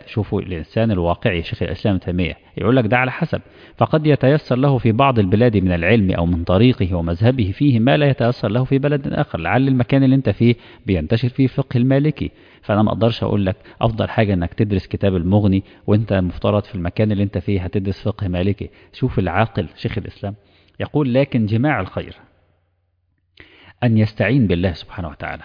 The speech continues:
في تلقي العلم الموروث." هيبدأ برضه يربط قلبه بين،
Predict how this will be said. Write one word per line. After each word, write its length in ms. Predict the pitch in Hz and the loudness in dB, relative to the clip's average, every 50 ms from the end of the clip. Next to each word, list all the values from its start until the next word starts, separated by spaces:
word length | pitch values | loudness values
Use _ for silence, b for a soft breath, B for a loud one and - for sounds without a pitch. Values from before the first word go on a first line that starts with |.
| - - | -8 -6
في 100 | 110 95 | -6 -4
تلقي 420 | - 95 95 120 - - - 104 | -2 -2 -2 -2 -2 -2 -4 -4
العلم 300 | 87 82 104 117 113 98 | -2 0 0 0 0 0
الموروث." 440 | 87 78 71 67 65 - - - - - | -4 -4 -6 -10 -12 -14 -18 -16 -8 -4
هيبدأ 260 | 104 107 110 104 95 | -4 -4 -2 -2 -4
برضه 340 | 92 104 117 120 113 110 98 | -2 0 -2 -2 0 0 0
يربط 360 | 104 120 131 113 110 - - | 0 0 0 -2 -6 -2 0
قلبه 280 | - 131 127 120 131 127 B B B B B B | 0 0 0 0 -2 -4 B B B B B B
بين، 260 | - 95 104 113 107 | 0 2 2 2 2